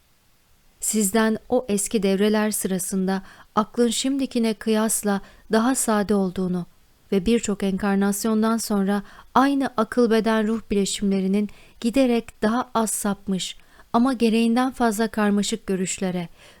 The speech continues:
düşünce ruh süreçlerine sahip olduklarını anlamanızı istiyoruz. Sizden ayrıca hizmet yolunu seçmiş olan varlıkları da kafanızda canlandırmanızı istiyoruz.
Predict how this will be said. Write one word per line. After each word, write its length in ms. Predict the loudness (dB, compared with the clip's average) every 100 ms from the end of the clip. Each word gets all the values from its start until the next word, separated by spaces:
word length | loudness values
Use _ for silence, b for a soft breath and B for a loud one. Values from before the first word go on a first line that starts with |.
| -4
düşünce 460 | 0 0 2 2
ruh 140 | 0 -2
süreçlerine 720 | 2 2 2 0 0 0 -2
sahip 440 | 0 0 0 0
olduklarını 640 | 0 0 -4 -2 0 -2
anlamanızı 580 | -2 0 0 0 0 -2
istiyoruz. 680 | -4 -4 -6 -6 -6 -12 -16 _ _ _ _ _ _ _ _ -10
Sizden 340 | -2 4 6
ayrıca 460 | 6 4 2 2 2
hizmet 480 | 2 2 2 2 4
yolunu 260 | 2 2
seçmiş 460 | 0 -2 -2 -4 0
olan 320 | 0 2 2
varlıkları 600 | 2 0 0 2 2 2
da 180 | -2 -4 b b -2
kafanızda 560 | 0 2 2 2 0
canlandırmanızı 880 | 2 2 2 2 2 2 2 0 -2
istiyoruz. 800 | -4 -4 -6 -6 -6 -8 -14 -20